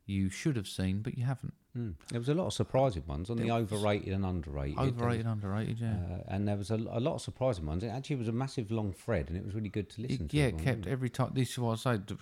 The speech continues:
Speaker 1: Twitter was going mad, but every time one had come through, I was looking at it going, "What?"
Speaker 2: Yeah. So we've decided to, uh,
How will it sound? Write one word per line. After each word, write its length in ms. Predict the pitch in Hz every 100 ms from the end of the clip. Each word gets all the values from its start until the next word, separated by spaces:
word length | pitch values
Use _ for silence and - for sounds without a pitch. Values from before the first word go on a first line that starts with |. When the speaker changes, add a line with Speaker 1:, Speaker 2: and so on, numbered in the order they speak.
| -
Speaker 1:
Twitter 240 | - 67
was 140 | 90
going 240 | 95 101 113
mad, 260 | 117 92
but 120 | 82 104
every 180 | 113
time 380 | 107 113 110 101
one 180 | 101 98
had 100 | 95
come 220 | 107 101
through, 200 | 95 101
I 40 | 87
was 100 | 98
looking 240 | 110 98
at 80 | 87
it 40 |
going, 160 | 90 92
"What?" 560 | 135 247 320 330 320 311
Speaker 2:
Yeah. 160 | 262 - - - - -
So 120 | -
we've 200 | 135 175
decided 500 | 147 - 131 113 101
to, 420 | - 120 117 113
uh, 280 | 98 104 101